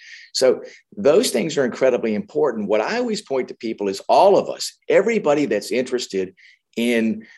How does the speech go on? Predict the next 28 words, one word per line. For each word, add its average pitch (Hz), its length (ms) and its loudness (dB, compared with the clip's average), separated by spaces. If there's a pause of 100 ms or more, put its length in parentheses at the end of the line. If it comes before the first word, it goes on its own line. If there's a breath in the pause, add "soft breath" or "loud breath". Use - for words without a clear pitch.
(100)
marine 117 480 2
resources 110 600 -2
ought 113 180 2
to 165 80 0
be 123 200 -2
singing 113 760 -4
from 107 100 -4
the 90 60 -6
same 139 320 -4
sheet 143 240 -4
of 135 60 4
music 110 400 -4
and 92 100 -6
hollering 143 460 0
from 104 160 -10
the 87 80 -6
top 123 280 -6
of - 80 -6
the 104 60 -2
mountain 104 380 -2
that, 95 160 0 (300 loud breath)
what 131 260 2
are 269 80 0
we 285 160 -4
doing 160 320 -2
about 131 320 -2
water 170 240 0
quality? - 420 -18